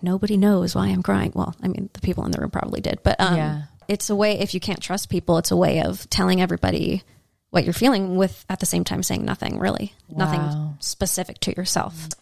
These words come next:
Speaker 2: That's kinda awesome. So you get to purge
Speaker 1: Yeah.
Speaker 2: some of that emotion through
Speaker 1: Mm-hmm.
Speaker 2: someone else.
Speaker 1: Oh, yeah.
Speaker 2: I feel like s-, holding pain is, it's a cancer.
Speaker 1: Mm-hmm.
Speaker 2: It's sitting there with your own shit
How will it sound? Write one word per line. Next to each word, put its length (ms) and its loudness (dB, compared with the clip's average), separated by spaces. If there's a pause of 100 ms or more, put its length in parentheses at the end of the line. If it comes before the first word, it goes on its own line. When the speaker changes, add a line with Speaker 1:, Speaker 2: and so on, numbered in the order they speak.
Speaker 2:
That's 200 4
kinda 260 6
awesome. 560 4
So 140 2
you 220 4
get 160 4
to 120 2
purge 800 0 (580)
Speaker 1:
Yeah. 140 -2
Speaker 2:
some 200 8
of 200 6
that 180 6
emotion 960 4 (100)
through 200 4
Speaker 1:
Mm-hmm. 100 2
Speaker 2:
someone 340 2
else. 460 -2
Speaker 1:
Oh, 80 0
yeah. 320 -4
Speaker 2:
I 20 0
feel 200 2
like 340 2
s-, 320 -8
holding 560 6
pain 500 2 (640)
is, 460 -2 (340)
it's 220 -2
a 60 0
cancer. 640 0 (400)
Speaker 1:
Mm-hmm. 340 -2
Speaker 2:
It's 380 -4
sitting 420 2
there 260 6
with 300 0
your 180 -2
own 640 2
shit 480 -4